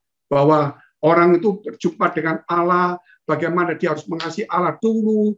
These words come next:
mengasihi sesama seperti dirinya sendiri.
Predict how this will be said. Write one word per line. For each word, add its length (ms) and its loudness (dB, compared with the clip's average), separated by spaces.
mengasihi 400 2
sesama 480 0
seperti 400 -6
dirinya 400 4
sendiri. 720 -2